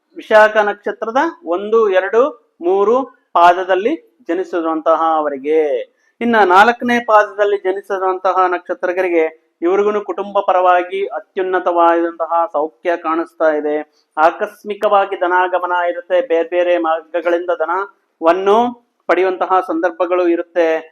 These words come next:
ಪ್ರಮುಖ ಗಣ್ಯರಿಂದ ಪರಿಚಯವಾಗುತ್ತೆ, ಆ ಪರಿಚಯಗಳಿಂದ ಹೊಸ ಪ್ರಾಜೆಕ್ಟ್‌ಗಳು ಪಡೆಯುವುದು, ಧನಾಗಮನ, ಆದಾಯವನ್ನು ಹೆಚ್ಚಿಸಿಕೊಳ್ಳುವುದು ಆಗುತ್ತೆ. ಇನ್ನ ಈ ನಾಲ್ಕನೇ ಪಾದದಲ್ಲಿ ಜನಿಸಿದಂತಹವರು ಸ್ವಲ್ಪ ಆರೋಗ್ಯದಲ್ಲಿ ಹುಷಾರಾಗಿರ್ಬೇಕು.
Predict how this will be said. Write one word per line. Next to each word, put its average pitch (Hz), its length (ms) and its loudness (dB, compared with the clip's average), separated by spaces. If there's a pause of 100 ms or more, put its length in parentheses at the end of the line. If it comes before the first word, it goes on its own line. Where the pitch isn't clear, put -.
(300)
ಪ್ರಮುಖ 214 460 0 (360)
ಗಣ್ಯರಿಂದ 202 680 0 (120)
ಪರಿಚಯವಾಗುತ್ತೆ, 180 880 0
ಆ 165 280 0
ಪರಿಚಯಗಳಿಂದ 180 840 0 (540)
ಹೊಸ 160 300 0
ಪ್ರಾಜೆಕ್ಟ್‌ಗಳು 170 720 0
ಪಡೆಯುವುದು, 170 580 0
ಧನಾಗಮನ, 165 640 -2
ಆದಾಯವನ್ನು 165 760 0
ಹೆಚ್ಚಿಸಿಕೊಳ್ಳುವುದು 160 640 -4
ಆಗುತ್ತೆ. 151 840 -2 (140)
ಇನ್ನ 170 140 -2 (440)
ಈ 170 140 0
ನಾಲ್ಕನೇ 175 520 -2
ಪಾದದಲ್ಲಿ 160 500 -2
ಜನಿಸಿದಂತಹವರು 156 880 -8
ಸ್ವಲ್ಪ 156 220 -8
ಆರೋಗ್ಯದಲ್ಲಿ 170 720 0
ಹುಷಾರಾಗಿರ್ಬೇಕು. 160 1080 -4